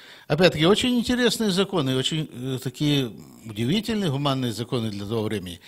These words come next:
Женщины, они всегда подвергались насилию, правда? А здесь показывается, что насиловать женщину нельзя.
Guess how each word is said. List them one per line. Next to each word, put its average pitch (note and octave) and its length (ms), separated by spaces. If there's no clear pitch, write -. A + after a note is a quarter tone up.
Женщины, A#3 540
они G#3+ 300
всегда G#3+ 420
подвергались E3 640
насилию, F#2+ 480
правда? G3+ 380
А B2 440
здесь A#3 220
показывается, C4 520
что F#3+ 220
насиловать C#3+ 560
женщину F#3 480
нельзя. C#4 520